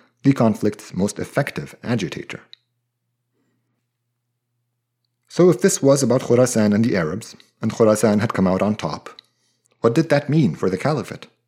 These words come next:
Well, for one thing, it meant the destruction of Baghdad.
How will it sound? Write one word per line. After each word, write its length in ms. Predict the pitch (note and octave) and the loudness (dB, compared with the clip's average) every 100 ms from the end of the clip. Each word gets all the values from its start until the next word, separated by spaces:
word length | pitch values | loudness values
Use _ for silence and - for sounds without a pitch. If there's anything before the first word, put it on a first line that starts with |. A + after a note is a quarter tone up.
| _ _ _ _ _ _ _ _ _ _ _ - | _ _ _ _ _ _ _ _ _ _ _ -8
Well, 160 | F#2 E2 | -4 -2
for 140 | E2 | -2
one 180 | F2 D3 | 2 0
thing, 240 | - E2 | 0 -4
it 140 | - - | -2 -2
meant 160 | F#2+ | -2
the 80 | A#2 | -2
destruction 580 | A#2 - C#3 - D2+ - | -4 -2 -2 -2 -8 -8
of 140 | - - | -10 -8
Baghdad. 520 | - - F#2+ - | -8 -6 -8 -10